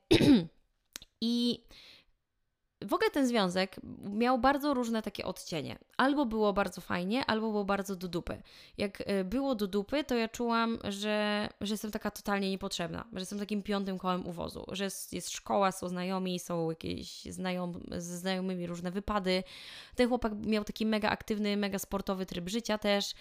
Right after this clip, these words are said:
więc, em, ja zawsze byłam gdzieś tam z tyłu. No, też chodził do szkoły muzycznej, więc zawsze te,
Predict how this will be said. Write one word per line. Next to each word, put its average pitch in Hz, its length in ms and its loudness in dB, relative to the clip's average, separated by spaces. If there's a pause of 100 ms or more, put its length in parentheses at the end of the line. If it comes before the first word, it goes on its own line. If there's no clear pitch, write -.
(300)
więc, 202 440 2
em, 190 500 0
ja 226 160 2
zawsze 226 240 0
byłam 208 200 2
gdzieś 190 120 -2
tam 202 120 -2
z - 80 -8
tyłu. 120 240 -2 (460)
No, 277 340 4
też 262 160 2
chodził 220 260 0
do 202 80 -2
szkoły 196 300 2
muzycznej, 220 540 -2 (240)
więc 214 140 0
zawsze 208 240 0
te, 185 380 2